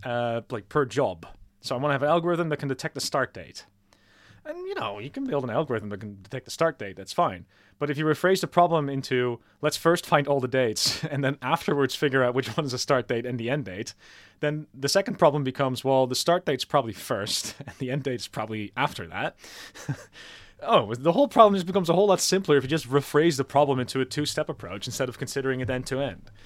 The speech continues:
A-, and there's lots of these opportunities, I think, that people forget about. Uh, and I, again, to come back to Calm Code, I fear that partially, um, some of the machine learning tech books,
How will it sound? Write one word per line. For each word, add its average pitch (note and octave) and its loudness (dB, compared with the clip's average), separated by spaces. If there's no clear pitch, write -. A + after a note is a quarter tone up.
A-, D3+ -6
and F3+ -4
there's E3+ -2
lots G3 2
of E3+ 0
these D#3+ 0
opportunities, C#3+ -2
I G#2+ 0
think, A2 -6
that A2 -6
people C#3 -6
forget B2 -4
about. G#2 -8
Uh, B2+ -2
and D#3+ -4
I, F3 -2
again, B2+ -4
to - -10
come A#2 -6
back A2 -6
to - -12
Calm G#2 -6
Code, C#3+ 2
I A#2+ -4
fear C#3+ -2
that C3+ -2
partially, C#3 0
um, B2 -2
some C#3+ -4
of - -2
the C#3 -2
machine D3+ -2
learning C#3+ -2
tech E3+ 0
books, - -6